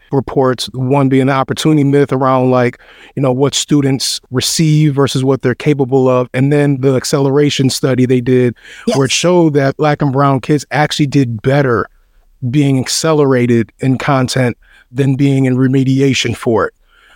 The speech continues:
Speaker 1: even if they were performing below grade level, right? So p-, helping people see how it's a myth while still speaking to the difficulty.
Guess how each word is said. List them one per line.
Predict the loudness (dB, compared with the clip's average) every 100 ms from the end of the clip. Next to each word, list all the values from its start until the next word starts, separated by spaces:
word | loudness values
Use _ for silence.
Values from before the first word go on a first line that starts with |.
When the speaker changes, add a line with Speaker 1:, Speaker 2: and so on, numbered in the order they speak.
| -4
Speaker 1:
even | 0 0 0
if | -2 -4 -2
they | 0
were | 2 0
performing | -2 -2 0 0 0
below | 0 2 2
grade | 0 0 0
level, | -2 -4 -6 -4
right? | -2 -2
So | -4 0 0 -2 -8 -20 -20 -18 -16
p-, | -16 -8
helping | -4 -2 -2
people | 0 0 0
see | -4 -4 0 0 2 2 0 -4 _ _
how | -4 0
it's | 0 0
a | 0
myth | 2 2 0 -4 -20 _ _ _ _ -8
while | -4 -2
still | -2 0 0
speaking | 0 -2 -2 0 -2
to | -2 -2
the | 0 0
difficulty. | 0 -2 -2 -2 -2 0 -4 -6